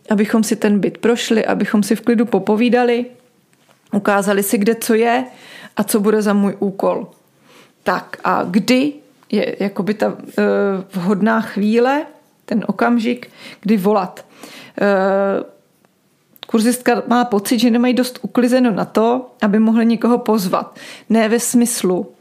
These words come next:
že by chtěli šůrovat před uklízečkou, k tomu se ještě zkusím vrátit, nezapomenout na to, ale všude leží haldy věcí a co odklidit. Takže, eh, volejte kdykoliv,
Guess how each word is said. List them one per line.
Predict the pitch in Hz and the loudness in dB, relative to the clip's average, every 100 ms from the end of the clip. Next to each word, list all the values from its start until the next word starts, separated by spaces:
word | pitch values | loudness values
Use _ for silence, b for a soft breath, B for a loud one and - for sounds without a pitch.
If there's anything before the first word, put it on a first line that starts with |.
| _ _ | _ _
že | 180 196 | -2 0
by | 190 | 0
chtěli | 202 - 208 196 202 - | -2 -2 0 2 0 -2
šůrovat | - - 220 220 208 180 - - | -4 0 0 0 -2 -4 -6 -18
před | - 220 - | -10 -8 -8
uklízečkou, | - 196 185 202 - 233 233 262 370 - _ _ _ | -4 -4 -2 -2 -2 0 2 0 -2 -8 _ _ _
k | - | -6
tomu | - 190 | -2 0
se | 185 196 | 0 -2
ještě | 180 196 | -2 -4
zkusím | - 202 - 214 202 202 | -4 -4 0 2 2 0
vrátit, | 196 190 - | 0 -2 -2
nezapomenout | 196 202 185 208 208 208 208 | 0 0 2 2 2 2 2
na | 220 | 0
to, | 220 247 262 B B B 240 | 2 0 0 B B B -2
ale | 233 | 0
všude | 226 254 254 | 0 2 2
leží | 254 240 226 247 - - _ | 2 0 0 0 -2 -10 _
haldy | 196 226 226 233 | -2 0 2 2
věcí | 220 226 226 - - | 2 0 -2 -4 -2
a | 196 | -2
co | 196 233 | 0 0
odklidit. | - - - 214 180 - _ - B B B B B _ _ | 0 -4 0 0 0 -6 _ -20 B B B B B _ _
Takže, | 240 196 185 196 | 0 0 -2 -2
eh, | 190 - _ _ - - _ - 208 190 180 | -4 -8 _ _ -20 -20 _ -4 -2 0 0
volejte | 214 226 233 196 | 0 0 0 0
kdykoliv, | 185 185 180 180 | 0 -2 -4 -4